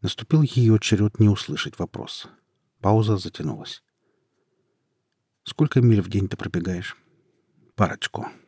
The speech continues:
Добираюсь шагом до трека, устраиваю небольшую пробежку и возвращаюсь». «Будь осторожней на треке, там такая темень».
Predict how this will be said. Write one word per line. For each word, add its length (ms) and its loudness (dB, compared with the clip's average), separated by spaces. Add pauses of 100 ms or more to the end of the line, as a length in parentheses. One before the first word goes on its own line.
(140)
Добираюсь 440 2
шагом 360 4
до 80 2
трека, 480 0 (140)
устраиваю 480 4
небольшую 420 2
пробежку 600 0
и 80 -4
возвращаюсь». 760 -4 (1000)
«Будь 200 -2
осторожней 520 2
на 100 0
треке, 400 -8 (160)
там 120 -2
такая 260 0
темень». 420 -4